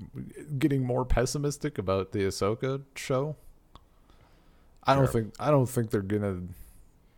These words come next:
Speaker 1: I feel like even if it's good, it's not gonna be good in a way that I care about.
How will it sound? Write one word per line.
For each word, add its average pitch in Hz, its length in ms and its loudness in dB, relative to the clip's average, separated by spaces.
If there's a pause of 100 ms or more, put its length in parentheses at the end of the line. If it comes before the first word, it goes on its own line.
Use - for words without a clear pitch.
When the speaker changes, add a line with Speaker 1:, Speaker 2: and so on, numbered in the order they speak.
(560)
Speaker 1:
I 117 60 0
feel 180 220 6
like 147 180 6
even 120 220 4
if 113 100 2
it's 107 140 2
good, 107 260 2
it's 113 160 0
not 104 200 0
gonna 113 120 2
be 98 140 0
good 101 340 0
in 98 160 -2
a 95 60 -2
way 90 180 0
that 87 160 -2
I 85 120 -2
care 90 280 -2
about. 107 340 -2